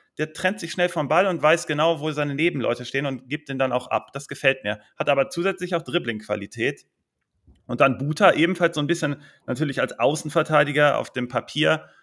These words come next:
ähm, spielt er dann da vorne, hat also defensiv definitiv auch seine Skills, obwohl er gegen Hoffenheim natürlich da auch einen Aussetzer mal hatte, aber, ähm, weiß trotzdem auch gegen den Ball zu arbeiten, hat aber dann nach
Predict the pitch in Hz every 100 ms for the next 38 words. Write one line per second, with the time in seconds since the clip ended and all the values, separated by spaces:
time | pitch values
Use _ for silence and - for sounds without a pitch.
0 | _ - 127 127 - - 151 151 131 127
1 | 113 - 127 165 143 120 117 117 131 127
2 | 120 123 - 131 127 123 135 - 123 123
3 | - _ _ 120 120 104 - 147 151 110
4 | 123 120 107 107 120 123 117 110 107 107
5 | 113 107 107 107 135 147 143 - 127 127
6 | 135 131 139 135 _ _ _ - 131 139
7 | 139 147 143 - 131 131 131 123 _ 110
8 | 123 139 - 147 - 147 143 131 - 147
9 | 131 120 120 180 208 185 180 170 165 151
10 | 151 156 143 -